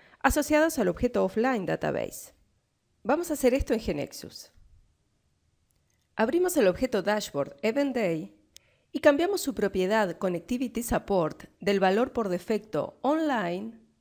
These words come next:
a Offline. Nuestra intención es que toda la aplicación pueda funcionar sin conexión a Internet, salvo la pantalla que muestra los tweets, que queremos que funcione online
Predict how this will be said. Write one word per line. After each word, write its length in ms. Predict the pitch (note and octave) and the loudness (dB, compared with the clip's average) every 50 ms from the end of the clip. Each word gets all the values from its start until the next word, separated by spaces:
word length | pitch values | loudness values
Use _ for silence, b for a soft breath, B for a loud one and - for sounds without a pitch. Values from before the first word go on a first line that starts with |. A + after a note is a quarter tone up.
| _ _ | _ _
a 160 | - A#3 B3+ | 2 2 4
Offline. 560 | C4+ D4+ D4 - - G3+ E3 C3 F2 F2+ F2 - - - - _ _ - - _ _ _ _ _ _ _ _ _ _ _ _ _ _ _ _ _ _ _ _ _ _ _ _ _ _ _ _ _ - - - - _ _ _ _ _ _ _ _ _ _ _ _ _ _ _ _ _ _ _ _ _ | 2 2 -2 -4 -6 -6 -4 -6 -6 -8 -12 -14 -18 -20 -20 _ _ -20 -20 _ _ _ _ _ _ _ _ _ _ _ _ _ _ _ _ _ _ _ _ _ _ _ _ _ _ _ _ _ -20 -20 -20 -20 _ _ _ _ _ _ _ _ _ _ _ _ _ _ _ _ _ _ _ _ _
Nuestra 300 | - B3 E4 E4+ - G#4+ | -4 -4 -2 0 0 0
intención 600 | G4+ E4 - A3 G3 F3+ - - G3 F3+ F#3 F#3 - | 0 2 2 0 0 0 -2 0 0 0 0 -2 -4
es 100 | - F3+ | -6 -6
que 100 | - G#3 | -6 -4
toda 220 | - A#3 C4 D4 | 0 0 2 2
la 60 | C#4+ A#3+ | 0 0
aplicación 520 | F3+ F3 E3+ - D3+ - - A3+ A3+ A3+ | -2 -4 -6 -6 -6 -6 -4 -4 -4 -2
pueda 220 | - A3 G#3+ A3 | -2 -2 -2 -2
funcionar 540 | G#3+ - G3+ F3 - F3 D#3 E3+ F#3+ G3 - | -2 -4 -8 -8 -6 -4 -2 -2 -2 -4 -4
sin 260 | - - - D#4 D4 | -6 -4 -2 -2 0
conexión 400 | B3+ F#3 E3 D#3+ D#3 - - G#3+ | 0 0 -2 -2 -2 -4 -4 -4
a 60 | G3 E3 | -4 -4
Internet, 560 | D3 - F#3 G#3+ B3 C4 A#3 A3+ A#3 - b b b b | -4 -4 -4 -4 -4 -4 -4 -6 -8 -12 b b b b
salvo 300 | - - D4 D#4+ E4 E4+ | -4 0 0 2 2 2
la 120 | E4+ E4 D#4 | 2 0 0
pantalla 440 | A#3 G3+ F#3 - A#3 B3 B3 C#4+ C#4 | 0 -2 -2 0 -2 0 0 -2 -2
que 100 | - F#3+ | -2 -2
muestra 360 | F#3 G3 A3 A3 - C4 G#3+ | -2 -4 -4 -4 -4 -4 -4
los 200 | D#3 D3+ - - | -4 -4 -6 -4
tweets, 380 | - D#4+ C#4 F3 - - - b b b b b | -2 -2 -2 -2 -4 -8 -12 b b b b b
que 100 | - - | -10 -4
queremos 300 | - F#3 F3+ G3 A#3 A#3+ | 0 0 0 0 0 -2
que 80 | - G#3 | -4 -4
funcione 520 | - F#3+ F3 E3 - G#3+ G#3 A3+ A3+ A#3 - | -4 -4 -4 -2 -2 -2 0 0 -2 -2 -2
online 600 | - E3+ D#3+ D#3+ F#3 A#3+ C4+ A#3 F3 F3 G3 A3+ | -2 0 0 0 2 2 0 0 0 -2 -6 -10